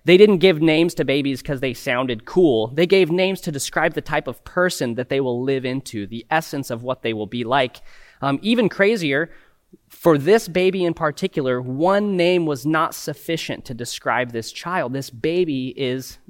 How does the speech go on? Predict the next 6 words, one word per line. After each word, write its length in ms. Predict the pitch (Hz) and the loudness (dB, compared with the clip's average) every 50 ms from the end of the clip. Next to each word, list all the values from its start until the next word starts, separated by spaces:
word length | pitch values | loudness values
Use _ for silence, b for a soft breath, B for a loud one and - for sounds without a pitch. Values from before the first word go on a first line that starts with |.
| 131 123 | -10 -2
different. 640 | 123 160 190 196 - - 120 95 - - - - - b b b b b | 0 0 0 0 -2 -6 -8 -8 -10 -14 -20 -20 -20 b b b b b
He's 240 | - 165 180 165 143 | -2 0 0 2 4
the 120 | 180 160 | 4 4
wonderful 580 | 143 135 139 143 165 196 226 233 - - 170 139 | 4 4 4 4 4 6 6 4 4 2 -2 -2
counselor. 540 | - 143 135 117 113 107 - - - - - - - - - _ | -2 -6 -6 -6 -6 -8 -10 -14 -16 -16 -18 -18 -20 -20 -20 _
This, 280 | - 160 185 - - | -2 0 0 0 -2